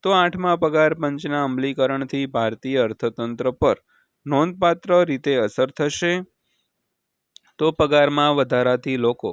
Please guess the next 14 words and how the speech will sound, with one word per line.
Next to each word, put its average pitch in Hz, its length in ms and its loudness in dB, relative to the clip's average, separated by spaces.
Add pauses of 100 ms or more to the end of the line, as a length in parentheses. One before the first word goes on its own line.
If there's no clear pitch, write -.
ખરીદ 143 360 -2
શક્તિ 156 400 -6
વધશે, 160 480 -2
જેનાથી 127 580 -6 (500)
બજારમાં 156 560 2
વપરાશ 131 480 -2
વધશે 135 380 -6
અને 165 280 -6
વધતી 151 440 -2
માંગને 127 440 -2
કારણે 139 380 -2
ઉત્પાદન 127 560 -2
પણ 156 180 -2
વધશે 160 480 -4